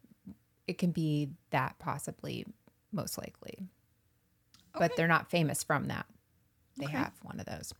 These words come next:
Speaker 1: Um, fiance, fire, and fans.
Speaker 2: I love the alliteration.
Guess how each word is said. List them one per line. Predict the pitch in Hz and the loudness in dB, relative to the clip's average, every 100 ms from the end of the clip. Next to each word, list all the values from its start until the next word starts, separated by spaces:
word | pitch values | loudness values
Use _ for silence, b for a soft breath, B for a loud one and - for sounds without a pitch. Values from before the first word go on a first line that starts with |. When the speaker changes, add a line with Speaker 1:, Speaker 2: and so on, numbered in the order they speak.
| B B B B B B - | B B B B B B 0
Speaker 1:
Um, | 196 185 180 | 4 6 4
fiance, | - 220 262 277 285 285 | 6 10 10 12 12 12
fire, | 285 190 185 185 | 10 10 10 10
and | 190 190 190 | 8 4 2
fans. | - - - - - - | 0 0 -4 -6 -8 -4
Speaker 2:
I | |
love | 214 190 208 | 0 2 4
the | |
alliteration. | 233 269 294 262 170 - 180 269 | 4 4 2 2 2 2 2 -2